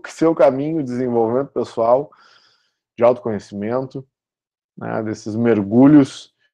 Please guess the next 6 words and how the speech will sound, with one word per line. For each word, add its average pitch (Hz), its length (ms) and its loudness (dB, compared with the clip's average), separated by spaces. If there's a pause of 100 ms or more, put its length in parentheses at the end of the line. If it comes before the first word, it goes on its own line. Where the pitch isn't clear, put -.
(420)
eh, 104 380 -4 (240)
meditativos, 120 1400 -2 (640)
nos - 180 -20
quais 120 340 -2
o 113 40 -6
pensamento 117 680 -10